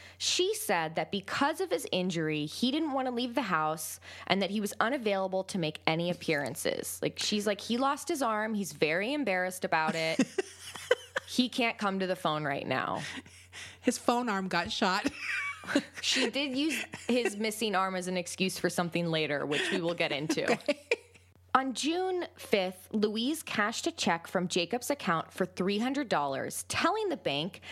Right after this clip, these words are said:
Speaker 1: that she had to help him sign it because his arm was hurt.
Speaker 2: <laughs>
Speaker 1: So, yeah, that was the excuse.
Speaker 2: Oh,
Speaker 1: Okay,
Speaker 2: right.
Speaker 1: it was right there. <laughs>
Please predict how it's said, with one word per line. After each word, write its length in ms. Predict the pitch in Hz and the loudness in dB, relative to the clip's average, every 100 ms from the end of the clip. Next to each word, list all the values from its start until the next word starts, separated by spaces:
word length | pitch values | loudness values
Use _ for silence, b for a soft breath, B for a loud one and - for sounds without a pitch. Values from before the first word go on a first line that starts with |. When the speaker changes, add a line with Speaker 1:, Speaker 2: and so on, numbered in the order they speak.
| B B | B B
Speaker 1:
that 160 | 240 240 | 0 2
she 420 | - 294 320 359 | -2 0 0 -2
had 320 | - 233 226 262 | 0 0 0 -2
to 80 | |
help 380 | 262 - 330 370 | -4 0 0 0
him 160 | 277 240 | -2 -2
sign 400 | - 247 269 226 | 0 0 0 -2
it 140 | 165 - | -2 -4
because 300 | 190 214 208 | -2 0 0
his 160 | 233 - | -2 0
arm 300 | 247 269 294 | 0 2 0
was 160 | 196 160 | -2 -2
hurt. 360 | - 82 - - | 0 0 -2 -6
Speaker 2:
<laughs> 440 | - - - - - | -4 2 2 2 -2
Speaker 1:
So, 140 | - | 0
yeah, 200 | 285 247 | 2 2
that 160 | 180 185 | 2 0
was 120 | 208 | -2
the 100 | 220 | -4
excuse. 480 | - - 269 220 202 | -4 0 2 4 2
Speaker 2:
Oh, 80 | 240 | 2
Speaker 1:
Okay, 60 | |
Speaker 2:
right. 80 | 208 | 2
Speaker 1:
it 40 | 214 | 2
was 140 | 220 | 2
right 240 | 240 240 | 2 4
there. 260 | 269 240 214 | 2 2 2
<laughs> 60 | 415 | 0